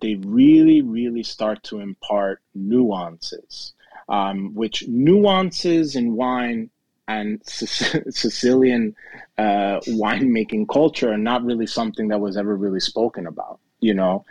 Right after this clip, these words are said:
uh, Sicilian white wines were always, uh, you know,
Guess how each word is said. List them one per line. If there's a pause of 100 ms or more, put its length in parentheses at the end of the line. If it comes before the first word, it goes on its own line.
(260)
uh,
Sicilian
white
wines
were
always,
uh,
you
know,